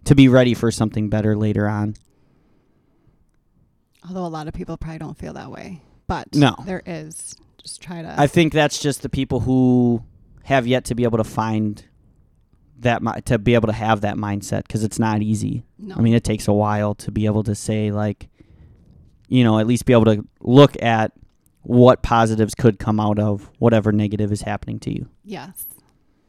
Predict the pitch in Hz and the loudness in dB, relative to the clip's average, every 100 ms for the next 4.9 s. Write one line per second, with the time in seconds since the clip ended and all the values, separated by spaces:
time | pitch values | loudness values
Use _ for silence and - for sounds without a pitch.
0 | _ _ _ - _ _ _ _ - 202 | _ _ _ -20 _ _ _ _ -12 -6
1 | 226 247 208 202 196 175 180 - 170 170 | -4 -2 -2 -4 -4 -8 -10 -12 -12 -12
2 | - 190 175 175 170 160 151 151 170 165 | -12 -12 -10 -10 -12 -12 -14 -14 -14 -14
3 | - - - - 180 - - - 196 240 | -12 -14 -14 -14 -14 -16 -14 -4 -2 -2
4 | - 202 208 - 202 202 190 208 | -4 -6 -6 -6 -6 -4 -6 -10